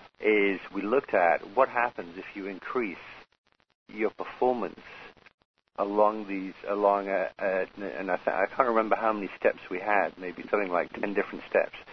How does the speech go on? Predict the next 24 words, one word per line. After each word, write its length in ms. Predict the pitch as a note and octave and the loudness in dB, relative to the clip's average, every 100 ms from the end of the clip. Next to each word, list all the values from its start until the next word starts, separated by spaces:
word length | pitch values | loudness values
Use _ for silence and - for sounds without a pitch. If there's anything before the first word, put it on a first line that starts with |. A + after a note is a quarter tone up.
| - - - - - | -18 -18 -18 -20 0
What 120 | C#3 | 2
happens 320 | C#3+ B2+ A2+ G2 | 4 2 0 -10
if 80 | - - | -12 -8
we 100 | F2+ | -8
increase 400 | F#2 - - A2 - | -8 -8 -6 -6 -8
the 80 | |
performance 460 | - G2 A#2 G2 F2 | -14 -4 -2 -2 -6
of 160 | - - | -14 -12
each 200 | G#2+ F#2 - - | -12 -10 -6 -2
by 100 | D2+ - | -2 2
five 200 | F#2+ E2+ - | 0 0 -8
percent? 380 | F2+ - E2 - _ _ _ _ _ _ _ | -8 -6 -6 -8 _ _ _ _ _ _ _
Which 140 | A#2 A2+ | -8 -6
is 80 | A2 | 0
a 20 | |
very 220 | C3 G#2+ | 4 4
modest 320 | G2 G2 F#2 - _ | 4 2 0 -10 _
gain, 300 | - F#2+ D#2 - _ | 0 0 0 -12 _
which 120 | F2+ - | -14 -14
is 80 | - | -4
why 160 | F#2+ F2 | -2 0
we 120 | E2+ | -2
call 280 | - G2 E2+ | 0 0 2
it 140 | D2+ | 0